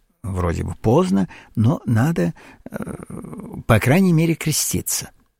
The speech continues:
И вот, э, я двадцать седьмого декабря, м, девяносто восьмого года принял таинство Святого Крещения в храме, в котором потом несколько лет служил. Сначала диаконом, потом священником.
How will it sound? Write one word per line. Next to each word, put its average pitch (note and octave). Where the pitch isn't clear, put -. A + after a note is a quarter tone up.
И B2+
вот, F#3
э, A#2
я D#3+
двадцать B2
седьмого A2
декабря, F#2
м, -
девяносто G2
восьмого F2+
года G3
принял D3+
таинство C3
Святого G2
Крещения -
в -
храме, B2+
в -
котором A#2+
потом A#2
несколько A2
лет G2+
служил. G2
Сначала F#2+
диаконом, A2
потом G2
священником. F2